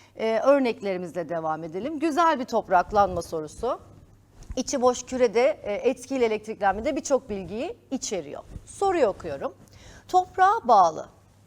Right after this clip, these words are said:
şu dışarıdaki, iletken ve nötr K oyuk küresine artı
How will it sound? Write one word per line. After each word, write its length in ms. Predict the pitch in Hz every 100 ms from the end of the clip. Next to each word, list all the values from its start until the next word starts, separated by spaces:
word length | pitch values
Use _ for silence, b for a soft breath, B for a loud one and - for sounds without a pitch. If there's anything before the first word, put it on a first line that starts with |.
| _
şu 400 | - - 190 214
dışarıdaki, 600 | 208 - 180 147 143 - - b b b b
iletken 520 | 285 320 - 403 427
ve 120 | 359 302
nötr 320 | 311 - 359 -
K 340 | - 311 302
oyuk 440 | - 240 269 285
küresine 840 | - 185 165 - 160 143 143 180 285 - _ _ _ _ _ _ B B -
artı 400 | - 302 339 -